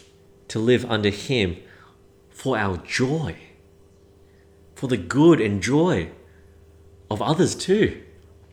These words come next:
Friends, you and I, we get to have the privilege of living a full and abundant life for God.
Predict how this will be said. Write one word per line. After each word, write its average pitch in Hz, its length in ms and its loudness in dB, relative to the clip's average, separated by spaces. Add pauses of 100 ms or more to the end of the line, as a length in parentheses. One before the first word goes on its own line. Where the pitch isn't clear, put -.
(200)
Friends, 151 420 -2
you 170 340 0
and 123 140 0
I, 156 200 -2
we 147 120 0
get 151 140 -4
to 147 60 -4
have 123 80 -6
the 117 80 2
privilege 139 460 -6
of 101 200 -8
living 123 480 -2 (420)
a 104 100 -4
full 139 840 4
and 92 140 -4
abundant 101 420 -6
life 85 400 -10 (460)
for - 160 -16
God. 135 420 -10